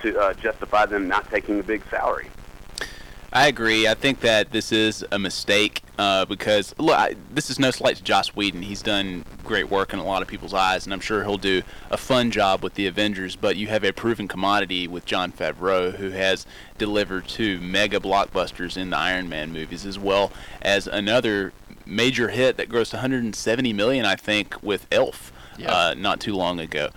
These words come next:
Speaker 2: So the guy can deliver, um, at the studio level, and he's made what I would probably say, safely assume, are people's favorite Marvel comic book movie adaptations, other than maybe the Spider, the first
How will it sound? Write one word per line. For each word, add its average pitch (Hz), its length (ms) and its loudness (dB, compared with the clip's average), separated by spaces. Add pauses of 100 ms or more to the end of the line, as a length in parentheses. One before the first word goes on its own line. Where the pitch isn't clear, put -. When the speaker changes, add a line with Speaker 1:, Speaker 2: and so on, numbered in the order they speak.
(200)
Speaker 2:
So 120 380 4
the - 140 -8
guy 127 260 4
can 135 380 0
deliver, 104 640 2
um, 90 420 -4
at - 200 -6
the 90 180 2
studio 104 480 0
level, 90 480 0 (400)
and 104 500 2 (760)
he's 139 320 0
made 135 500 4 (320)
what 120 300 4
I 123 180 8
would 143 180 2
probably 117 760 2 (580)
say, 135 560 4
safely 131 480 2
assume, 135 440 2
are 110 140 6
people's 117 380 -4
favorite 113 440 2
Marvel 104 480 2
comic 110 380 0
book 101 220 0
movie 104 400 -2
adaptations, 92 640 -4
other 110 180 2
than 98 200 -2
maybe 90 360 -2 (300)
the - 80 -10
Spider, 104 400 0
the 107 80 -6
first - 320 0